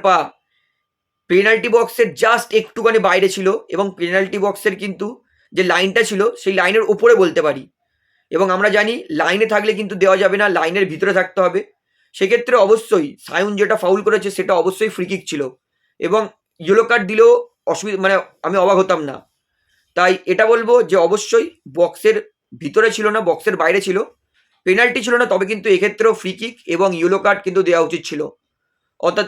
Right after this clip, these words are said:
এই দুই কিন্তু মেজর ব্লান্ডার করেছে রেফারি আজবিন। অর্থাৎ এইখানে কিন্তু দুটো ফ্রি কিক প্রাপ্য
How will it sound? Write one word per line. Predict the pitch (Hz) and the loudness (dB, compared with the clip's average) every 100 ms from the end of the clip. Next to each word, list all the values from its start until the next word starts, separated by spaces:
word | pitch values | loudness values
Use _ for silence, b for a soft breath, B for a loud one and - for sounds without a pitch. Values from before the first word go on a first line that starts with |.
| - | 0
এই | 220 226 | -2 0
দুই | 226 214 | -6 -4
কিন্তু | 220 202 220 175 | -6 -6 -4 -2
মেজর | 175 214 190 | 0 0 2
ব্লান্ডার | 175 180 196 190 | 0 0 0 2
করেছে | 190 185 180 190 _ _ _ - | 0 0 -4 -6 _ _ _ -4
রেফারি | 156 190 190 190 170 | 0 2 2 2 -2
আজবিন। | 143 170 202 277 _ _ _ _ - | -2 -2 -4 -6 _ _ _ _ -4
অর্থাৎ | 170 180 214 202 185 | -2 0 0 0 -2
এইখানে | 175 208 208 214 | 0 0 -2 -4
কিন্তু | 196 220 247 _ _ _ | -6 -8 -10 _ _ _
দুটো | 135 180 220 220 | -10 2 2 2
ফ্রি | 196 | -4
কিক | 214 196 - | -6 -6 -2
প্রাপ্য | 185 - | -4 0